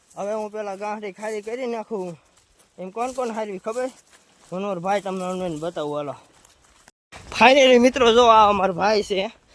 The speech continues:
ગાંઠી હારે છે. ઊભો રહે તોય. તમે જુઓ, ગાંઠી આ એને જીરાની હારી છે.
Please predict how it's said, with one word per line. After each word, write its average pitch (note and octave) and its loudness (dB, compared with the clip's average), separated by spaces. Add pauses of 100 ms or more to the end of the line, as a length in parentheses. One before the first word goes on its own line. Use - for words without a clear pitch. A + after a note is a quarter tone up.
(180)
ગાંઠી F#3+ 0
હારે F3 -2
છે. D3+ -8 (320)
ઊભો F#3 0
રહે A3+ -2
તોય. A3+ -4 (920)
તમે E3 -4
જુઓ, D#3 -4 (760)
ગાંઠી A3 2
આ G#3+ 2
એને G#3+ 0
જીરાની G#3 0
હારી G#3+ 0
છે. E3 -4